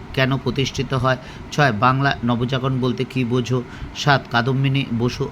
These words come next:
গঙ্গোপাধ্যায় স্মরণীয় কেন? আট কোম্পানি শিক্ষাক্ষেত্রে চুঁয়ে পড়া নীতি কী?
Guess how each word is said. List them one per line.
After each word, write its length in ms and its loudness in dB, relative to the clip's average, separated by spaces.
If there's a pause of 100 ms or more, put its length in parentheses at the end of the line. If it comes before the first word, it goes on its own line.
গঙ্গোপাধ্যায় 640 2
স্মরণীয় 480 0
কেন? 220 0 (440)
আট 260 6
কোম্পানি 420 0 (100)
শিক্ষাক্ষেত্রে 680 -4
চুঁয়ে 320 0
পড়া 240 2 (140)
নীতি 280 2
কী? 200 0